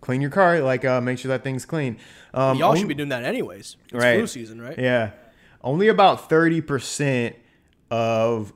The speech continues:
Speaker 1: drivers said that they were either, either driving less or have stopped driving in some capacity. And that's so,
Speaker 2: Oh.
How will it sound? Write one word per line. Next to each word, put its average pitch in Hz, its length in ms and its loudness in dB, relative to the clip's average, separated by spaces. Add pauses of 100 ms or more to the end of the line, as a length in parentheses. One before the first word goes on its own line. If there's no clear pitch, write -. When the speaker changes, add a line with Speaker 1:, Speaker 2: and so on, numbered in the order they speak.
Speaker 1:
drivers 113 640 -2
said 123 280 -4
that 113 140 -8
they 120 160 0
were 117 140 -4
either, 110 400 -4
either 113 240 -6
driving 110 440 -4
less 165 520 -2 (480)
or 143 640 4
have 127 220 0
stopped 127 340 0
driving 123 420 2
in 113 140 -4
some 107 200 -6
capacity. - 760 -8 (320)
And 127 200 -2
that's 143 260 4
so, 131 240 -2
Speaker 2:
Oh. - 140 -14